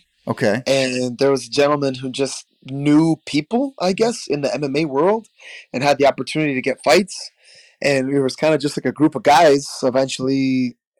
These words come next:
Speaker 2: who would just come in and say, "Hey, we wanna fight M M A too." And so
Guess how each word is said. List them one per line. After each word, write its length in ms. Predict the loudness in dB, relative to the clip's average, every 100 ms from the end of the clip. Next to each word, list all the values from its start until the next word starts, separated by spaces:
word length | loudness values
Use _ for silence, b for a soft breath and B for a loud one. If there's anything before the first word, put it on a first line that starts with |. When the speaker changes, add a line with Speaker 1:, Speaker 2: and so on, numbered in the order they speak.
| -18 -6
Speaker 2:
who 240 | -2 -2 -4
would 120 | -6
just 280 | -6 -10 -14 _ _
come 220 | -4 -2
in 220 | 0 0 -2
and 100 | -4
say, 200 | -6 -2
"Hey, 220 | 0 0
we 120 | 0
wanna 240 | -2 -2 -2
fight 240 | -2 -2
M 100 | -2
M 120 | 0
A 100 | -2
too." 320 | 0 0 0
And 160 | 0 -4
so 400 | -2 0 0